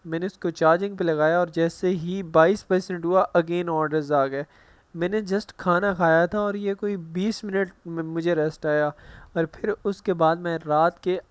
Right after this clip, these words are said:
almost, almost अगर तुम लोगों को सच बताऊं तो मैं साढ़े दस या दस बीस पे वापस आया हूँ। सुबह आठ पैंतालीस या आठ तीस पे मैं निकला था शायद से, और इतना बुरा, लाइक, मेरे साथ हुआ, लाइक, बहुत बुरा।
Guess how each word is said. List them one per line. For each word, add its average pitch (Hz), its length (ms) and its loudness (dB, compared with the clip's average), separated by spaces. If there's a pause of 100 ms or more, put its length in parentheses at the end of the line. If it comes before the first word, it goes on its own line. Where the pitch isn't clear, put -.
(100)
almost, 185 680 0
almost 175 480 -2
अगर 170 180 -4
तुम 165 180 -12
लोगों 165 280 -6
को 170 100 -6
सच 196 340 -4
बताऊं 165 320 -4
तो 170 100 -10
मैं 160 240 -6 (180)
साढ़े 196 440 2
दस 180 300 -4
या 165 80 -2
दस 160 320 -4
बीस 190 240 -6
पे - 140 -4
वापस 151 440 -4
आया 156 160 -4
हूँ। 151 140 -10 (460)
सुबह 202 440 2 (460)
आठ 208 260 4 (140)
पैंतालीस 175 680 2
या 175 120 4
आठ 175 260 4 (100)
तीस 196 220 -4
पे 180 160 -4
मैं 160 120 -2
निकला 156 340 0
था 151 140 -4
शायद 147 320 -4
से, 160 240 -8 (520)
और 165 340 2 (140)
इतना 214 420 0
बुरा, 165 280 -2
लाइक, 156 260 -2
मेरे 160 220 -6
साथ 160 360 -2
हुआ, 160 460 0 (160)
लाइक, 165 240 -2 (380)
बहुत 175 600 -2
बुरा। 156 340 -4